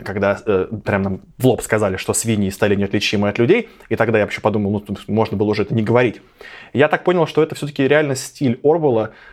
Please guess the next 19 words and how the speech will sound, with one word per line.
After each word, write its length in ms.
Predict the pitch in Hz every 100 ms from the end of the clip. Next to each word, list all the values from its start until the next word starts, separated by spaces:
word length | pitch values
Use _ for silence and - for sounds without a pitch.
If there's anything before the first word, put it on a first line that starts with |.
| _
довольно 760 | 113 127 127 151 135 127 117 - _ _ _ _ _
прозрачные 720 | 135 135 143 131 113 - 104
делать 480 | 98 110 101 90 - -
намеки, 580 | 101 107 110 120 120 104
метафоры 520 | 104 113 107 104 101
и 20 |
вообще 280 | 104 - 107
описывать 340 | 110 110 107
события. 460 | - 117 233 220 117
Я 80 | 120
даже 200 | 127 123
себе, 400 | - 120 127 - - - -
ну, 80 | 120
то 80 |
есть, 240 | 135 - _
когда 300 | 123 131 143
я 60 |
читал, 260 | 135 - 208
мне 300 | 135 131